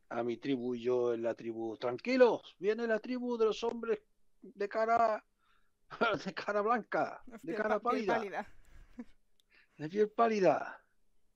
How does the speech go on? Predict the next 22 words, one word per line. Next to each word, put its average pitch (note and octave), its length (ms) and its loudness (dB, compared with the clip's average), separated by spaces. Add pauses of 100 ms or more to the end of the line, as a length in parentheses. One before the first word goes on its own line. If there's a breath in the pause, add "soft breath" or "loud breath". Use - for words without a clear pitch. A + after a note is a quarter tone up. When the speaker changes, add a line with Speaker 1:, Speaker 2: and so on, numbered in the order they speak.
(300)
Speaker 1:
Vienen A#3+ 280 -6
los, G#3 240 -4 (760 soft breath)
los D3 220 -6
hombres G#3 340 -2
con F#3 580 0
la D#3 100 0
piel G#3 300 -2
pálida, D3 460 2 (180)
aunque, - 240 -8
bueno, - 300 -10 (100)
sí. - 100 -18 (1040)
"Tranquilos, F3 1000 0 (640)
no, A3+ 760 2 (100)
no A#3 680 -2
poneros G#3 1160 -2 (1500)
en F#3 180 -4
guardia, E3 680 4 (160)
intentemos C#3+ 720 -2
ser G#3+ 220 4
amables G#3 380 4
con G3+ 160 -2
ellos". - 760 -4